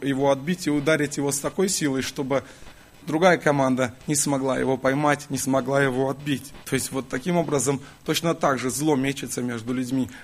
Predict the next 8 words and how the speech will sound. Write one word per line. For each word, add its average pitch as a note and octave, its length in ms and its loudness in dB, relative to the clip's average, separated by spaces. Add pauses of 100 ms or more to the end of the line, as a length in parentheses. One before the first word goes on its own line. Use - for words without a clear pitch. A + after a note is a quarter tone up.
Один E3 440 2
ударил B2+ 380 -2
сильнее, C3 460 -2
другой D3+ 400 2
старается B2+ 500 0
ещё D3 420 -2
сильнее C#3 400 -4
ударить, B2+ 300 -2